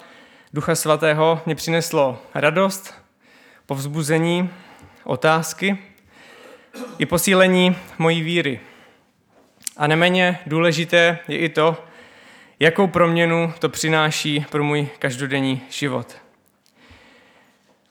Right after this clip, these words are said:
Dwight Moody, americký evangelista, už v devatenáctém století řekl: "Bible nám nebyla dána pro informaci, ale pro transformaci. Ne pro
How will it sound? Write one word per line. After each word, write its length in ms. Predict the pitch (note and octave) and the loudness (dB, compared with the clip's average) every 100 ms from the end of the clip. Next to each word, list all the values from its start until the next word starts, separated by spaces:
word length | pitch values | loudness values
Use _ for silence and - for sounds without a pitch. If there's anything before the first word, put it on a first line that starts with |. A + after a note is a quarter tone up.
| _ | _
Dwight 380 | C#3+ D#3 G3 F#3+ | -2 4 4 4
Moody, 440 | G3 G#3+ D#3+ E3+ E3 - - - | 4 4 4 2 -2 -10 -12 -2
americký 460 | D#3 E3 E3 E3+ | 2 2 0 0
evangelista, 800 | D#3+ E3+ E3 E3+ E3 F3+ F#3 F3+ F3 | 2 4 4 0 2 4 4 2 -4
už 120 | E3 | -4
v 40 | |
devatenáctém 680 | D3 E3 F3+ F3+ F3 - F3 | 2 2 4 4 2 2 -2
století 460 | D#3 F3 F3 E3+ E3 | 0 2 2 2 2
řekl: 380 | E3 E3 C#3 A#2 - - - - - - - - - _ _ - | 2 2 -2 -4 -10 -12 -12 -12 -14 -18 -20 -20 -20 _ _ -6
"Bible 460 | D#3+ D#3+ G3 G3 F#3 - - | -4 4 4 4 0 -10 -2
nám 220 | E3 E3+ | 2 4
nebyla 320 | F#3 F#3+ F#3+ | 4 4 6
dána 500 | D#3+ D#3+ D#3+ D#3+ D#3 - | 6 4 4 2 0 -2
pro 140 | C#3+ | -2
informaci, 840 | C#3+ D3 E3+ D#3+ E3 E3 F#3 G#3 G#3 - _ _ _ _ _ _ _ _ _ _ _ _ | 0 0 2 4 2 2 0 0 -2 -12 _ _ _ _ _ _ _ _ _ _ _ _
ale 160 | C#3 C#3+ | -4 -4
pro 180 | D3 D3+ | -2 -2
transformaci. 880 | D3+ D3+ - D#3 C#3 B2+ - B2+ - _ _ _ _ _ _ _ _ _ _ _ _ _ - | 0 -2 0 0 0 -2 -4 -12 -12 _ _ _ _ _ _ _ _ _ _ _ _ _ -6
Ne 140 | D3 | -4
pro 300 | C#3+ D#3 C#3+ | -2 0 -2